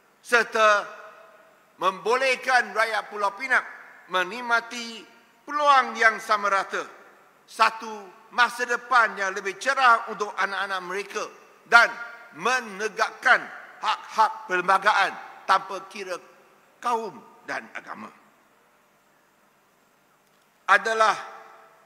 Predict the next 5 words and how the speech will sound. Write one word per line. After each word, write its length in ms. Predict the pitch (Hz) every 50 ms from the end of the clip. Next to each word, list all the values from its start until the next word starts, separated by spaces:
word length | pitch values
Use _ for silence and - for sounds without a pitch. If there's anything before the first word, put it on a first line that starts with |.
| _ _ _ _ _ _ _ _ _ _ _ _ _
penting 480 | - 190 185 185 185 214 220 233 226 220 214 196 - - - _ _ _ _ _ -
bahawa 400 | 165 175 185 190 196 185 180 - - 196
ahli-ahli 560 | 196 196 202 196 - 180 190 190 185 180 180
D 100 | 160 160 208 233 208 202
A 40 | 214